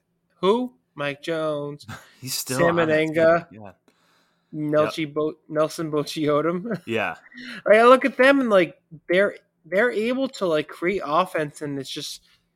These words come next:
Speaker 1: it's just scary to me, because I've seen so many times when we have given up so many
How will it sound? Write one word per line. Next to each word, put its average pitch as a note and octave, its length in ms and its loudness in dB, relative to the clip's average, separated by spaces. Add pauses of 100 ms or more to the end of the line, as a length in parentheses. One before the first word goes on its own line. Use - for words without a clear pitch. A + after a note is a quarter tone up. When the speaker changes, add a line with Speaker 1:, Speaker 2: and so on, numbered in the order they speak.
(280)
Speaker 1:
it's F3 160 -2
just A#3+ 200 0
scary G#3 420 2
to F#3 160 -6
me, E3 140 -2
because D#3 240 -8
I've D#3+ 160 -4
seen F3 260 -4
so F#3 480 -4
many G#3 380 -6 (120)
times D3 640 -2
when C3+ 380 -4 (160)
we D#3 240 -8
have D3+ 280 -4
given C#3+ 300 -4
up C3+ 160 -10
so C#3 220 -8
many C#3+ 260 -10